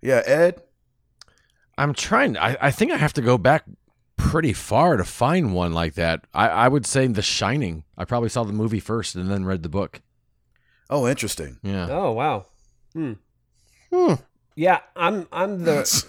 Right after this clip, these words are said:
Speaker 1: <laughs>
Speaker 3: the reverse as well. Like, uh, for Harry Potter, like, I read the books and then watched, and, and then watched the movies, but I haven't seen something and then been like,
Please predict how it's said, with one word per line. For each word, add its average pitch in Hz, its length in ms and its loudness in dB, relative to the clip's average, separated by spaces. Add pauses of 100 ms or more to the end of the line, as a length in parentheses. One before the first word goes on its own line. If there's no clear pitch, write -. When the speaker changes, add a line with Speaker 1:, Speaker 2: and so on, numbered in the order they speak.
(100)
Speaker 1:
<laughs> - 60 -20
Speaker 3:
the 139 360 0
reverse 131 460 -2
as 110 140 -6
well. 151 300 2
Like, 113 300 -4
uh, - 140 -8
for 127 360 -2
Harry 139 260 -2
Potter, 139 260 -2
like, 117 160 -4
I 120 60 -4
read 123 240 -4
the 110 60 -6
books 120 340 -8
and 113 120 -6
then 113 160 -6
watched, 110 300 -12 (140)
and, 110 520 -12
and 110 160 -12
then 110 160 -10
watched 107 220 -12
the 117 80 -12
movies, 107 300 -12
but 113 120 -8
I 120 120 -6
haven't 135 340 -8 (640)
seen 196 380 2
something 131 400 2
and 120 140 -2
then 127 180 0
been 127 200 -2
like, 123 300 -6